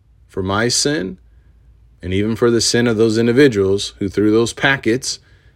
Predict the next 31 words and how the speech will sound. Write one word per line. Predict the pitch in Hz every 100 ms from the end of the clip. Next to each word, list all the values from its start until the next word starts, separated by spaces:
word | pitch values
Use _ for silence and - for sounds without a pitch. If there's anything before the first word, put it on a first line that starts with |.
| _ -
in | 87
people's | 87 98 104 110
yards. | 98 80 73 76 78 - - - _ _ _ _ _ _ _ - -
And | 92
on | 95
the | 92
third | 92 117 117
day, | 120 127 147 160
early | 117 123 131
on | 127
a | 120
Sunday | - 139 123
morning, | 123 135 156 185 196 - _ _ _ _ - _ -
he | 120
arose | 110 110 131 156 160 -
from | 147 147
the |
grave, | 120 101 82 73 69 - - -
never | - 98 117 104 80 - - - -
to | - 92
die | 92 87 90
again. | 87 82 - 80 - _ - _ _ _ _ - - -
And | 113
he | 151
ascended | 175 - 185 170 120
back | 135 135
into | 139 131
heaven, | 143 131 110 104
where | 110 131
he | 127 131
rules. | 117 151 165 107 67 65 -